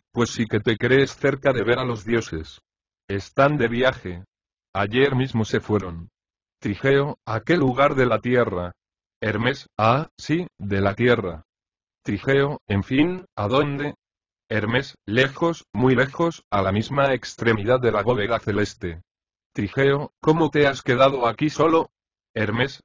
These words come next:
para guardar la vajilla de los dioses, los pucherillos, las tablillas y las pequeñas ánforas. Trigeo, ¿y por qué se han ido los dioses? Hermes, por enfado contra los griegos. En los lugares que les estaban destinados han alojado a Polemo seis,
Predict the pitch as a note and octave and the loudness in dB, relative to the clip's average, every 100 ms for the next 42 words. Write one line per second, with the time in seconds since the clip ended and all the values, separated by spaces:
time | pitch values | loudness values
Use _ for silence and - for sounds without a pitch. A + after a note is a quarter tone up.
0 | - A2 A2 G#2 G#2+ G#2+ C3 C3 G#2 G2+ | 0 2 2 2 2 4 2 2 0 0
1 | - C#3 C#3+ C3 A2+ G#2 G#2 C3 D3+ C#3 | -2 0 2 2 0 -2 -2 2 2 2
2 | D#3+ D#3+ _ G2+ G2 G2 - G2 F#2 C3+ | -4 -8 _ -6 -4 -4 -6 -8 -2 0
3 | B2 D3 C3+ C#3 C3+ - G2 G2 - G2 | 2 0 0 -2 -6 -8 -2 -2 -2 0
4 | A2+ B2+ B2+ - B2 G2+ - B2+ C#3 D3 | 0 2 0 0 0 0 0 -4 -2 0
5 | D3+ C#3 A#2 A2+ - F#2+ E2+ E2 - _ | -2 2 2 2 -2 -4 -4 -6 -18 _
6 | _ _ _ _ - - C3+ C#3 C#3+ - | _ _ _ _ -6 -2 2 2 0 -4
7 | C#3 B2+ A#2+ - C3 - B2+ C3 D3 D#3 | -4 0 0 2 0 2 2 2 2 0
8 | C#3 A#2+ A#2 C#3+ D3+ - D#3+ - _ _ | 0 -2 -2 2 0 0 -8 -8 _ _
9 | _ _ - G#2+ A2 C3 - _ - A#2+ | _ _ -4 -2 0 -2 -4 _ -2 0
10 | A#2+ - C#3 D3 B2+ A#2+ A2+ A2+ G2 G#2 | 0 2 4 4 2 -2 2 0 0 -4
11 | A2+ A2+ G2+ F2+ - _ _ _ _ _ | 2 2 2 -6 -12 _ _ _ _ _
12 | G2+ G#2 G#2 A2+ G#2+ A2+ B2+ A#2+ - A2 | -4 -2 -2 -2 0 2 2 0 0 0
13 | G2+ G#2+ - C3+ C#3 B2 A#2 - A#2+ C3+ | 0 -4 0 2 2 0 -4 -2 0 2
14 | B2+ B2+ C#3 C3+ G2+ - C#3 C#3 A#2+ A2+ | 2 2 0 2 -2 2 2 2 0 2
15 | G#2+ A2 G2 - C#3+ F3 - - | 0 2 -4 2 2 2 -2 -20